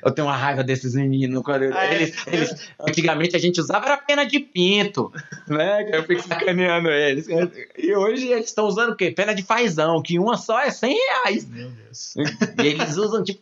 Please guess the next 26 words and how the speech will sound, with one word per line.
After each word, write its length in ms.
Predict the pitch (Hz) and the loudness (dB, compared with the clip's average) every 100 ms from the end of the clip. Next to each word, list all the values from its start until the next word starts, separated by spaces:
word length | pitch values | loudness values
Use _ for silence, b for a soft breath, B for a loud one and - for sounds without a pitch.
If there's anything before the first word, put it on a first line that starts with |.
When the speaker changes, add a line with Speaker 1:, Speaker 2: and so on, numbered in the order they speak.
| - | -4
Speaker 1:
trinta, 440 | - 202 208 151 | 0 0 2 0
quarenta 640 | 151 170 208 180 196 165 | 2 2 2 2 2 0
numa 200 | 156 156 | 0 2
roupa. 260 | 131 143 160 | 2 0 -2
E 60 | 120 | 0
a 60 | 120 | 0
gente 200 | 131 127 | 0 -2
usava 220 | 131 180 | -2 -2
pena 220 | - - | -2 -4
de 120 | - - | -2 -2
pinto. 400 | 175 175 160 139 | 0 2 0 0
Eu, 340 | 139 151 151 - | 0 2 0 -4
meu 260 | 165 190 453 | 0 0 0
Deus, 180 | 165 151 | 0 0
os 40 | 170 | 2
meninos 240 | 165 170 | 0 2
morrem 240 | 160 180 | 2 2
de 100 | 180 | 2
rir 200 | 165 175 | 2 0
comigo 440 | 170 147 135 143 143 | -2 -2 0 0 0
quando 220 | 127 123 | 0 2
a 40 | |
gente 240 | 123 120 - | 2 -2 -2
fala 280 | 117 120 113 | 0 2 0
sobre 320 | 127 110 110 | -4 -4 -2
isso. 300 | 120 131 - | -2 -4 -10